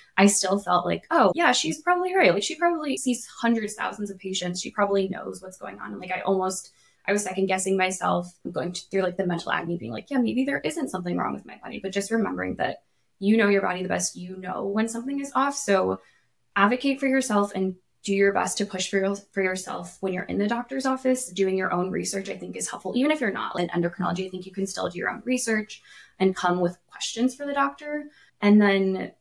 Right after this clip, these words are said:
another thing is just get a second opinion, even if you're, just in, if you're questioning anything, get a second opinion. And then I think another thing that is really helpful is just talking about it with your friends and your peers. Honestly,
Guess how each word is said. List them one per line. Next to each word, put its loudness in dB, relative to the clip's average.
another 4
thing 2
is 0
just -10
get 0
a -4
second -4
opinion, -6
even 2
if -8
you're, -4
just 2
in, 4
if 0
you're 0
questioning -10
anything, -10
get -6
a -6
second -8
opinion. 2
And 6
then 6
I 2
think 2
another 4
thing -6
that -8
is 2
really 4
helpful -2
is 0
just -4
talking 0
about 4
it 0
with 0
your 2
friends -2
and 0
your -4
peers. -4
Honestly, 4